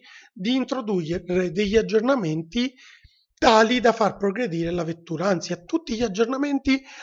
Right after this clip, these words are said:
abbiamo visto un passo indietro, quindi demerito di Fallow,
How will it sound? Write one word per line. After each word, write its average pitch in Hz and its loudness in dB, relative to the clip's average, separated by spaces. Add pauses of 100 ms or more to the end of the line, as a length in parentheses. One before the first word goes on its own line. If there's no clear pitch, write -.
(100)
abbiamo 262 4
visto 269 2
un 240 -2
passo - -4
indietro, 143 -6
quindi 180 -2 (340)
demerito 196 2
di 175 -6
Fallow, 247 4